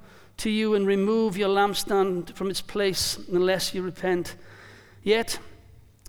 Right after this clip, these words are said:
this you have, you hate the work of the Nicolaitans,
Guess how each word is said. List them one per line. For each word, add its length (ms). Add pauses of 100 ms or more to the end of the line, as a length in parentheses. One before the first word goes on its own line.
this 280
you 80
have, 260
you 80
hate 260
the 80
work 300
of 80
the 60
Nicolaitans, 760